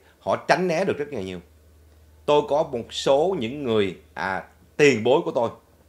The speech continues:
từng làm việc cho đài C B S trong thời chiến tranh Việt Nam. Họ đem cái mạng của họ ra để ở trên chiến trường có thể bị trúng đạn bất cứ giờ phút nào để lấy những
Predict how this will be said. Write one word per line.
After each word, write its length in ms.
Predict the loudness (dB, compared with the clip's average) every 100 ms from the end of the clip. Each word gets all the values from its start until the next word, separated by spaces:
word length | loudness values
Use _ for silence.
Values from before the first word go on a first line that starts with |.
| _ _ _ _ _ 0
từng 280 | 2 2 -2
làm 200 | -2 -2
việc 200 | -4 -4
cho 100 | -2
đài 180 | -2
C 260 | -4 -12 -6
B 200 | -4 0
S 320 | 0 0 -2
trong 180 | -4 -2
thời 140 | -4
chiến 200 | -6 -8
tranh 140 | -8 -8
Việt 140 | -6
Nam. 220 | -4 -4 -8 -20 _ _
Họ 200 | -2 -2 2
đem 240 | 2 2
cái 140 | 0 -2
mạng 400 | -2 -4 -4 -4
của 100 | -4
họ 240 | -4 -4
ra 320 | -2 0 -2 -6 -16 _ _
để 340 | -4 -4 -4 -6
ở 120 | -6 -2
trên 200 | -2 -2
chiến 200 | -4 0
trường 300 | 0 -2 -8 _ _ _ _
có 120 | -6
thể 140 | -4 -4
bị 100 | -6
trúng 240 | -6 -4
đạn 180 | -2 -2
bất 120 | -4 -6
cứ 120 | -6
giờ 80 | -6 -8
phút 100 | -6
nào 280 | -6 -6 -10 _ _ -8
để 200 | -4 -2
lấy 300 | -2 -2 -2
những 180 | -6